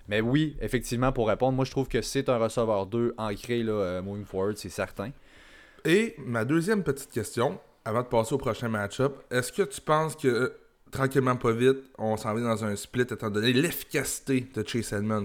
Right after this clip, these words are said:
Speaker 2: euh, fi-, vis-à-vis Kenyon Drake ?
Speaker 1: Absolument, c'est exactement comme j'ai dit tantôt, c'est clair, là, je viens de le dire, quarante-neuf snaps Drake, trente-trois snaps pour Edmonds,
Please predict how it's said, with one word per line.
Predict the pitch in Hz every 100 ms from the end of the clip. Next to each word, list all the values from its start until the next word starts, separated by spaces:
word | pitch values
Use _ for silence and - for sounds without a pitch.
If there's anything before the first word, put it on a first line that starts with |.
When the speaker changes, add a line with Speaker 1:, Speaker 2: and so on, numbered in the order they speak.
| -
Speaker 2:
euh, | 101
fi-, | - - -
vis-à-vis | 110 104 104 110
Kenyon | 113 104 95
Drake ? | 87 85 - - _ _ -
Speaker 1:
Absolument, | 104 131 113 117
c'est | - 110
exactement | 110 104 113 117 113
comme | 117 107
j'ai | 107
dit | 90
tantôt, | 113 98 110 110
c'est | - 101 98
clair, | 113 117 117
là, |
je | 104
viens | 117
de |
le | 113
dire, | 101 123
quarante-neuf | 135 123 127 120
snaps | - 127 127 110
Drake, | 98 120 123 113
trente-trois | - 127 120 123
snaps | 113 123 120
pour | 113 104
Edmonds, | 95 107 113